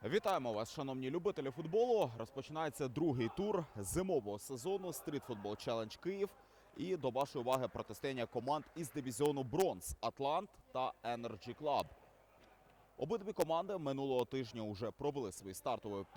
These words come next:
поєдинки нової кампанії. «Атлант» зіграв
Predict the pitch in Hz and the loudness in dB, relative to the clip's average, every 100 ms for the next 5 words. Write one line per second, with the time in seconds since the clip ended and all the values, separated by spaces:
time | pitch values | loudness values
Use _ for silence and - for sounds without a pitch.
0 | - 117 110 110 147 180 190 175 131 107 | -8 -4 -2 -2 -2 -2 -2 -4 -2 -2
1 | 113 113 107 92 113 110 156 180 165 156 | -4 -2 -2 -2 -4 -2 -2 -2 2 0
2 | 202 175 107 - 95 92 117 113 110 | 2 0 -2 -6 -12 -8 -4 -2 -2